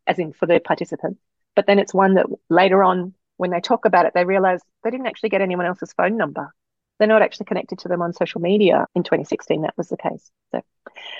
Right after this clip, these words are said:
that idea of the social, have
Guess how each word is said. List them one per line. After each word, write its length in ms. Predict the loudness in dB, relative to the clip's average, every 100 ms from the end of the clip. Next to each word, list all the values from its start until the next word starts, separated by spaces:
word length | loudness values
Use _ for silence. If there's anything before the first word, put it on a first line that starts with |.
| -18 -20 -20 _ 0
that 180 | 0 0 -4
idea 540 | -6 -4 -2 2 2
of 140 | 0 -8 _ _ -18 -16
the 60 |
social, 800 | -12 0 2 2 -2 -4 -6 -12 _
have 260 | -18 -12 -12